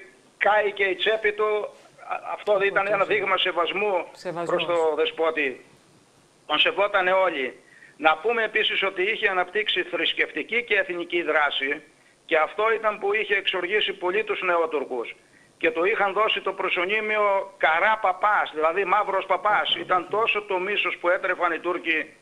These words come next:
Speaker 1: απέναντι στο δεσπότη,
Speaker 2: Μμμ.
Speaker 1: που όταν τον συνέλαβαν και τον φυλάκισαν, στην αρχή τον είχαν, ε, μπορούσε να μιλήσει, να, αλλά μετά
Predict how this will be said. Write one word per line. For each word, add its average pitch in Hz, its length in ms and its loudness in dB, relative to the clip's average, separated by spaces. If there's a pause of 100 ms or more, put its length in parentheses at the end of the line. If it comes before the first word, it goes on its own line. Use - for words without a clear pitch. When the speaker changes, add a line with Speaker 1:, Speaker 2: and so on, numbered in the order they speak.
(240)
Speaker 1:
απέναντι 175 480 2
στο 165 140 0
δεσπότη, 156 760 0
Speaker 2:
Μμμ. 180 300 -12 (360)
Speaker 1:
που 156 360 -2 (160)
όταν 214 300 2
τον 220 120 0
συνέλαβαν 202 560 2
και 185 100 -4
τον 175 160 -2
φυλάκισαν, 165 800 0 (600)
στην 185 240 0
αρχή 175 300 0
τον 214 180 2
είχαν, 214 320 2 (400)
ε, 185 160 -2 (500)
μπορούσε 185 420 2
να 185 180 2 (960)
μιλήσει, 190 540 2
να, 185 120 4 (400)
αλλά 151 540 2
μετά 190 400 2